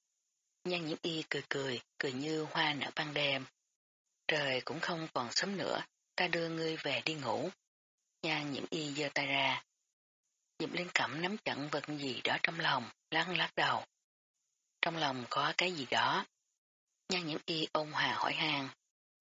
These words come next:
Địch Tinh sang mồm. "Một cây dù." Nhan Nhiễm Y ghé mắt, nhìn một cái, cười vô cùng ôn nhu. Ý tứ là, người nào cho phép ngươi nói chen vào. Hoàng Quán Chi dựa vào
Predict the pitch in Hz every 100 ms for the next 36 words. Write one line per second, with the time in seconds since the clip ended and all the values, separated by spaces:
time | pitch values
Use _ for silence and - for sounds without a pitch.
0 | _ 131 - 151 147 139 151 143 135 117
1 | - _ _ _ _ _ - 143 110 139
2 | 147 139 131 117 - - _ _ _ _
3 | _ - 208 175 139 - 170 160 143 165
4 | 226 247 - _ _ 165 139 131 107 139
5 | 143 - 143 156 220 _ _ 160 135 120
6 | - 151 - 127 117 147 143 147 139 131
7 | - _ _ _ _ - - 220 208 156
8 | 120 - _ _ - 160 139 135 131 127
9 | - 156 151 - 185 - 160 147 135 135
10 | - 165 143 139 - - _ _ _ _
11 | _ _ _ 156 139 131 175 - 151 139
12 | - _ - 151 147